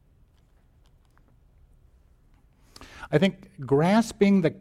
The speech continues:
character of God has a great impact on our lives. If you see God as this perfectly faithful God, you'll trust him. You'll follow him. We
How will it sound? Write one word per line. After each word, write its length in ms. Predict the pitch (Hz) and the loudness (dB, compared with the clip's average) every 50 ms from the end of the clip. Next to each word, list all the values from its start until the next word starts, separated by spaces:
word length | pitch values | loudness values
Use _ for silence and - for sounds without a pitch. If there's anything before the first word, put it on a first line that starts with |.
| - - _ | -16 -20 _
character 560 | - - - 208 220 226 214 202 - 190 190 | -12 -2 0 0 0 0 0 -4 -2 0 0
of 100 | 185 147 | 0 0
God 440 | 135 139 123 120 117 113 120 117 - - - _ _ _ _ _ _ _ _ _ | 0 0 0 0 0 0 -2 -6 -8 -16 -20 _ _ _ _ _ _ _ _ _
has 260 | - - 151 151 - | -2 0 0 0 0
a 80 | 147 123 | -6 -10
great 640 | 131 135 - - - 170 196 208 208 - - - - | -12 -16 -20 -16 -6 -2 0 0 0 0 -4 -14 -6
impact 500 | - 170 175 170 127 131 131 135 127 135 | -4 -2 -2 0 0 -2 -2 -2 -2 -4
on 100 | 143 127 | -4 -2
our 120 | 131 120 117 | 0 0 0
lives. 420 | 113 104 107 107 98 104 - - | -2 -4 -4 -6 -8 -12 -14 -14
If 180 | 107 123 - 160 | -16 -12 -4 -4
you 100 | 156 143 | -4 -4
see 280 | - - - 214 220 | -4 -6 -4 -2 -2
God 360 | 196 175 170 170 170 165 156 | 0 0 0 0 0 0 0
as 200 | 147 131 - - | 0 -2 -2 -4
this 200 | 127 113 - - - - _ | -10 -10 -10 -12 -18 -20 _
perfectly 800 | - - - - 254 262 - - 131 - 120 113 113 117 120 - - _ _ _ _ _ _ _ _ | -20 -20 -6 -4 -4 -4 -4 -6 -10 -8 -6 -4 -2 -4 -4 -6 -14 _ _ _ _ _ _ _ _
faithful 520 | - 196 202 214 196 - - - - 127 113 | -4 0 0 2 0 0 -4 -8 -6 -6 -6
God, 480 | 113 131 135 127 90 73 - 110 117 - - _ _ _ _ _ _ _ _ | -6 -6 -8 -8 -8 -10 -12 -16 -20 -20 -20 _ _ _ _ _ _ _ _
you'll 100 | - 202 | -6 -6
trust 380 | 196 - 226 247 262 247 - - | -2 0 2 2 2 0 0 2
him. 340 | 233 214 156 110 87 85 95 - _ _ _ _ _ _ _ - - - _ | 2 2 2 2 -4 -8 -16 -20 _ _ _ _ _ _ _ -20 -20 -18 _
You'll 160 | - 160 160 | 2 2 2
follow 520 | - - - 147 151 165 185 214 214 180 123 | 2 -2 -6 -4 -2 0 0 2 2 0 0
him. 200 | 110 104 113 123 | -2 -4 -4 -2
We 260 | 185 196 180 - | -2 -4 -4 -6